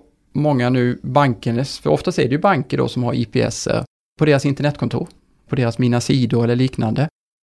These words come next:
Och så finns det uppgifter om de här pensionerna där.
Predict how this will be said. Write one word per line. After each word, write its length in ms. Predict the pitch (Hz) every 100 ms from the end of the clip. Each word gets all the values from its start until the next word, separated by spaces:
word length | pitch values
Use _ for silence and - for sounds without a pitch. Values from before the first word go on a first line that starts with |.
| -
Och 100 | 151
så 120 | 196
finns 260 | 127 120
det 80 | -
uppgifter 500 | 254 - 120 - -
om 240 | 120 120 127 -
de 140 | - 139
här 120 | 117
pensionerna 540 | - 123 117 101 107
där. 340 | 143 185 -